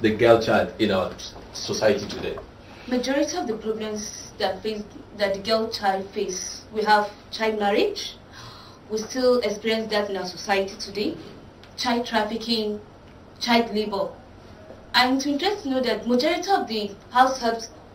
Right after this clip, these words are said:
Speaker 2: out there are supposed to be, one, be with their parents. Secondly, they are supposed to be in schools and not be used as a channel for making money by the parents. And we equally have issue of rape,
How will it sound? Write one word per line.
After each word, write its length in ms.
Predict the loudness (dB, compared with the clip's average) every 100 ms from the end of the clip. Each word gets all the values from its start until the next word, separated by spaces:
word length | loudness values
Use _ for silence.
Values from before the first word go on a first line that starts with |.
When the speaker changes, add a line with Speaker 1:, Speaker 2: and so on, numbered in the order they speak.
| 2
Speaker 2:
out 220 | 2 2
there 200 | 0 -2 -8 -20 -20 -20 -4
are 80 | -2
supposed 300 | 0 -2 -4
to 40 | -4
be, 140 | -4
one, 320 | 0 2 2 -2 -14 -18 -2
be 120 | 2
with 140 | 2
their 140 | 0 -2
parents. 680 | 2 2 2 -2 -12 -16 -16 -20 -20 -20 -20 -20
Secondly, 500 | 0 2 4 4 4
they 100 | 4
are 100 | 4
supposed 340 | 2 -2 -4 -4
to 80 |
be 160 | -4 -2
in 80 | -4
schools 560 | -4 -2 -2 -4 -10 -18 -20 -20 -2
and 160 | 4 6
not 200 | 6 4
be 100 | 0
used 140 | 0
as 160 | 2 2
a 80 | 0
channel 520 | 0 0 2 0 -4 -6
for 160 | -2
making 280 | 0 0 0
money 200 | 0 0
by 140 | 0 -2
the 100 | -4
parents. 520 | -4 -4 -4 -8 -14 -20 -20 -20 -6
And 280 | 2 4 2
we 80 | 0
equally 340 | -4 0 2 6
have 260 | 6 6
issue 220 | 2 0 2
of 240 | 2 2
rape, 200 | 0 0